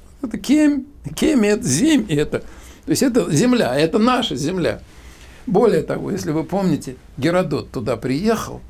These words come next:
и расспрашивал. Ему египтяне сказали, что это самый древний народ, он помнит очень древние вещи.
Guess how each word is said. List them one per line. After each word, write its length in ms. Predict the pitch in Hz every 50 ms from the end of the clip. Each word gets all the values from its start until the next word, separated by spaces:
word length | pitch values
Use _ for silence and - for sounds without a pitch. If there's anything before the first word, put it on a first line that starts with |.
| - - - - - - - -
и 220 | 226 233 254 -
расспрашивал. 720 | 220 208 185 190 - - 151 135 123 113 - - 147 123
Ему 220 | 127 131 131 165 196
египтяне 600 | 190 165 143 139 131 - - - 156 139 131 123
сказали, 640 | - - - 123 120 123 139 185 208 262 277 220 180
что 220 | - - - 151
это 220 | 131 127 127 - 107
самый 380 | - - 139 131 135 131 120
древний 400 | 107 110 117 120 110 107 107 107
народ, 640 | 107 104 110 113 143 165 262 302 320 285 240 - 180
он 120 | 139 127 123
помнит 440 | - 196 147 131 135 120 107 -
очень 280 | 120 113 101 110 104 98
древние 440 | 107 110 107 98 98 107 104 107 104
вещи. 420 | - 190 208 214 214 - 190 185